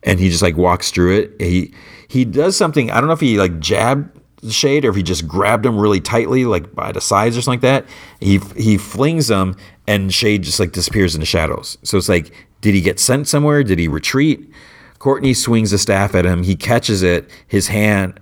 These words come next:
he catches it in his hand. It's, like, glowing, but then the staff, like, goes out.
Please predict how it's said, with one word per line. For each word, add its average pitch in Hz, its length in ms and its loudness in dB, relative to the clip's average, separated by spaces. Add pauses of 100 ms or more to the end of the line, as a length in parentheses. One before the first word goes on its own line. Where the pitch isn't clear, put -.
(120)
he 95 200 -2
catches 113 280 -2
it 113 40 0
in 101 60 -4
his 95 120 -6
hand. 90 280 -2
It's, 90 160 -4
like, 87 160 0
glowing, 90 480 0 (240)
but 104 120 -4
then 101 100 2
the 90 80 2
staff, 92 300 0
like, 87 140 0
goes 82 220 0
out. 80 320 -2